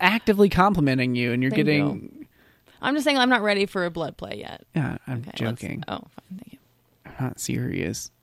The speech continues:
Speaker 2: Oh, okay. <laughs> Well, someone could write us in.
Speaker 1: Yeah. Oh, man. Um, the one thing that I hate is that, like, enough peop-,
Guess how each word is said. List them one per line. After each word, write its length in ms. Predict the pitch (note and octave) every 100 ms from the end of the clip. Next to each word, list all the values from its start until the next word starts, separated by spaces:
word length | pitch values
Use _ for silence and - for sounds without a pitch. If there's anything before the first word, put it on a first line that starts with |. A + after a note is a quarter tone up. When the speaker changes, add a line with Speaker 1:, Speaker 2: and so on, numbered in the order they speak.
| -
Speaker 2:
Oh, 140 | F#3 _ -
okay. 560 | - - - - -
<laughs> 1600 | - - - - - - _ - _ _ _ D#3 - - - - - - - - - _ _ _ _ -
Well, 160 | A3 D#4
someone 200 | D4+ E4
could 80 | E4
write 200 | D#4+ D#4+
us 120 | A3+
in. 480 | F4+ E4+ F#3 F3 -
Speaker 1:
Yeah. 280 | C#3+ D3+ D3 _ _ _ _ _ _ _ _ _ _ - - - _ _ _ _ -
Oh, 340 | D3+ C#3+ B2+
man. 540 | B2 A#2+ A#2+ A#2+ G2 -
Um, 800 | - C#3 C#3+ C3+ B2+ B2 D#2+ A#2 _ _ _ _ _ _ _ _ _ _ _ _ _ -
the 100 | D3
one 420 | C#3 C#3 D#3+ F#3
thing 340 | - G3+ G3+ D#3+
that 360 | B2+ A#2+ - _ _ -
I 80 | B2
hate 420 | B2 A#2+ A#2+ -
is 160 | A#2+ B2
that, 240 | A2 C#2+
like, 340 | G2+ G2 - -
enough 480 | B2+ G#2+ G#2 B2 -
peop-, 320 | B2 A2+